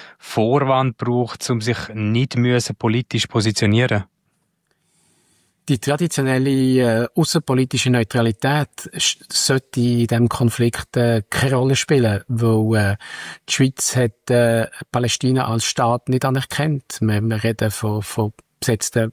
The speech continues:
Speaker 2: palästinensischen Gebieten und, äh, von dem her gesehen geht's nicht um, um einen Neutralitätsfall.
Speaker 1: Mhm, aber jetzt zum Beispiel das Ham-, das Hamas-Verbot ist seit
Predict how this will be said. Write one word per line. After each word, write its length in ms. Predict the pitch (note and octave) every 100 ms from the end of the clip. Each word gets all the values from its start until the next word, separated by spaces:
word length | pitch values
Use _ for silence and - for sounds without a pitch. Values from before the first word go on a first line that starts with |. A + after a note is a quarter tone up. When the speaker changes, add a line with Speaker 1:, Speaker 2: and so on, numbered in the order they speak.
| -
Speaker 2:
palästinensischen 840 | - A#2 A#2 C3+ A#2 A2+ - A#2 A2+
Gebieten 540 | A2 G#2+ A2 D3 - - - - - - _
und, 400 | B2+ A#2+ A#2 A2
äh, 360 | A#2 A2+ A2+ A2
von 180 | -
dem 140 | A2+ A2+
her 80 | B2
gesehen 260 | - B2
geht's 280 | - A2 -
nicht 200 | A#2 A#2
um, 340 | B2 A#2+ A#2+ A#2
um 140 | B2
einen 160 | B2 A#2+
Neutralitätsfall. 1000 | A2+ A2+ - G#2+ G#2 G#2+ A2 - F#2 G2 - _ _ _ _ _ _ _
Speaker 1:
Mhm, 300 | - G#2+ G#2+
aber 180 | A#2 A2
jetzt 200 | A2+ G#2
zum 80 | -
Beispiel 200 | A#2 A#2+
das 140 | - -
Ham-, 260 | A2+ B2+ A#2
das 100 | -
Hamas-Verbot 760 | A2+ C3 - C3 A#2+ B2 -
ist 300 | A#2+ G#2+ -
seit 520 | - A2 - - -